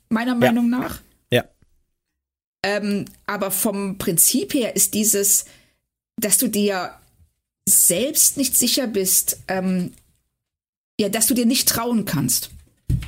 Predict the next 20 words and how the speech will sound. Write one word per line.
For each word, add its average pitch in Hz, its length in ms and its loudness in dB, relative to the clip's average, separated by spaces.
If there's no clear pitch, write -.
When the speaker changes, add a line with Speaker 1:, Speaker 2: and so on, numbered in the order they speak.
Speaker 2:
Ich, - 280 -4
ich - 140 -8
glaube 151 300 4
tatsächlich, 156 440 2
der 135 140 4
Punkt 214 360 4
ist 151 160 0
noch 151 120 2
ein 139 120 0
anderer. 107 560 4
Und 123 180 2
den 123 120 6
hatten 147 240 2
wir 139 120 8
ja 123 140 4
auch 131 100 2
schon - 180 2
mal 123 160 4
anklingen 110 460 2
lassen. 92 380 2